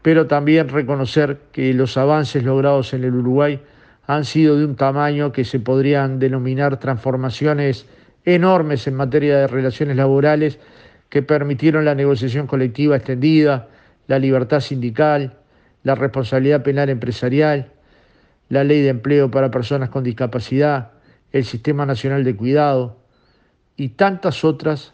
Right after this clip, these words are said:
normas que han favorecido a los trabajadores y las trabajadoras. Por eso,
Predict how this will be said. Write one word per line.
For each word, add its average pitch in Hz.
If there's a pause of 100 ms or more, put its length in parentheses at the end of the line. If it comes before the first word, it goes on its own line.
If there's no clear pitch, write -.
normas 147
que 143
han 135
favorecido 131
a 143
los 127
trabajadores 127
y 139
las 131
trabajadoras. 113 (680)
Por 185
eso, 180